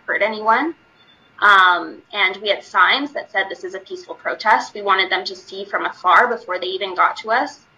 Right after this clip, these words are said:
what our intentions were. Um, and we did stuff like holding white flowers. Um, when we were inside, we sat down. We weren't, we didn't want to be confrontational. We didn't want to be threatening. Um, we didn't want to run.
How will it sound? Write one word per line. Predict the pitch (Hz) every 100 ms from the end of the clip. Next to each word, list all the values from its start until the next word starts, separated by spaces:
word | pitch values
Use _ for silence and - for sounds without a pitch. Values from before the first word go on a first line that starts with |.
| _ _ -
what | 392 190 - - - -
our | 208
intentions | 196 - 208 - 226 226
were. | 240 247 320 320 _ _ _ _ _ -
Um, | 214 214 202 190 -
and | 220 214 208 214
we | 269
did | 320 320
stuff | - -
like | 233 214
holding | - 233 240 240
white | 226 -
flowers. | - 240 220 214 185 165 - - _
Um, | 196 190 196
when | 208
we | 220
were |
inside, | 202 226 208 208 202
we | 196
sat | - 233 -
down. | 220 196 156 - 196
We |
weren't, | 190 196 202
we |
didn't | 202 220 220
want | 220 214
to | 233
be | 214 208 -
confrontational. | - 214 220 202 196 - 185 180 - _
We | 196
didn't | 208
want | 208 202
to |
be | -
threatening. | - 165 - - - - _ _ - _
Um, | 202 190 180 185
we | 208
didn't | 220 226
want | 233
to | 240
run. | 220 196 180 185 190